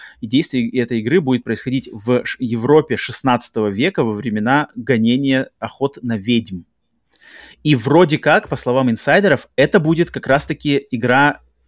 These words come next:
маленького размера. То есть, э, Assassin's Creed теперь берут формулу, будет одна игра маленькая, соответственно, Mirage и Hex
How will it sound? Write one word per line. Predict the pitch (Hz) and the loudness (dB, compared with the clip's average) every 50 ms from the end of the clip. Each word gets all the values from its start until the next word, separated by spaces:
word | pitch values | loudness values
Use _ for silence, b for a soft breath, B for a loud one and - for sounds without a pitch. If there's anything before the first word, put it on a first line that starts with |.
| _ | _
маленького | 131 123 117 123 135 135 135 123 113 - - 101 98 | -8 -4 0 2 4 4 4 4 2 2 0 -2 -2
размера. | 98 92 95 98 - - - - _ _ _ _ - | -4 -4 -6 -6 -8 -8 -10 -16 _ _ _ _ -4
То | - | -4
есть, | - - - - - B B B B B B B B B B - | -4 -4 -6 -10 -20 B B B B B B B B B B -4
э, | - 123 117 113 107 - 117 | -2 -2 0 -2 -2 -4 -2
Assassin's | 113 - 156 147 151 131 | 0 2 2 2 0 -2
Creed | - 190 208 | -4 -4 -4
теперь | - - 156 135 | 0 2 2 2
берут | 117 113 143 156 170 - | 2 4 4 2 2 2
формулу, | - 156 170 165 139 123 113 110 | 4 4 4 4 4 4 2 2
будет | 107 117 120 117 - | 2 2 0 0 2
одна | - 120 113 131 151 151 139 | 0 0 2 4 4 4 4
игра | 120 120 123 117 113 - | 4 4 4 4 2 2
маленькая, | - 127 120 117 113 123 139 - 185 190 | 2 2 2 4 2 2 0 -2 -4 -4
соответственно, | - 139 127 120 - - 113 98 | -4 -6 -8 -6 -4 -4 -2 0
Mirage | 117 117 117 117 123 127 117 104 - - - - _ _ _ _ _ _ _ _ _ _ _ _ _ _ _ _ | 2 4 4 4 4 4 2 0 -2 -6 -10 -16 _ _ _ _ _ _ _ _ _ _ _ _ _ _ _ _
и | 165 156 143 127 110 95 - _ - - - | 0 2 4 4 4 2 -2 _ -10 -2 0
Hex | 160 185 - - - - - | 2 2 0 -2 -10 -14 -16